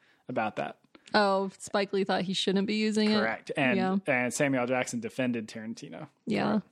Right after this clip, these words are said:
Speaker 1: Just
Speaker 2: I think
Speaker 1: kinda
Speaker 2: Samuel
Speaker 1: interesting.
Speaker 2: Jackson has done that in a lot of his films.
Speaker 1: Yeah.
Speaker 2: Like in Django, I think I read.
Speaker 1: Yeah, I mean,
Speaker 2: He
Speaker 1: well, Spike
Speaker 2: convinced
Speaker 1: Lee came
Speaker 2: Jamie
Speaker 1: after
Speaker 2: Foxx.
Speaker 1: Django, too.
Speaker 2: Yeah. <laughs>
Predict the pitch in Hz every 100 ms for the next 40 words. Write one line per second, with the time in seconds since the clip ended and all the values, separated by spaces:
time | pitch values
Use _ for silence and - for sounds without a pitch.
0 | _ _ - 226 269 339 - 330 262 220
1 | 220 220 196 185 196 196 190 185 180 180
2 | 185 180 175 - 190 185 185 - - 147
3 | 190 185 - 190 185 180 185 185 190 202
4 | 208 196 190 185 208 196 202 190 - 135
5 | 113 120 156 160 147 185 160 139 143 131
6 | 190 185 180 185 185 - 240 226 220 196
7 | 196 202 -